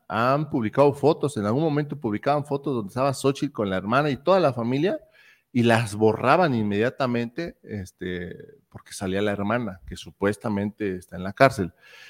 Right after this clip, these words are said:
Ese tema, pues, habría que revisarse a detalle, este, investi-, es, investigarse bien, pero hay esas versiones acá en Hidalgo de que la señora, la hermana de Xóchitl, ni siquiera está en la cárcel,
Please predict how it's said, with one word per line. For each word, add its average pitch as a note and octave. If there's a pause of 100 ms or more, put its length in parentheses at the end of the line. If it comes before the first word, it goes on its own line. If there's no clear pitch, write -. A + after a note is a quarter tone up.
(120)
Ese C#3
tema, D#3+
pues, A2+
habría A2+
que C#3
revisarse G#2
a A2
detalle, G#2+
este, F#2
investi-, F2+
es, F#2
investigarse F#2+
bien, A2+ (520)
pero G2
hay D3
esas F3
versiones C3+
acá E3+
en G#3+
Hidalgo E3
de A2
que -
la G2
señora, C3
la G#2
hermana A#2
de A#2
Xóchitl, C3
ni G#2
siquiera D#3+
está D3+
en D#3
la C3
cárcel, A#2+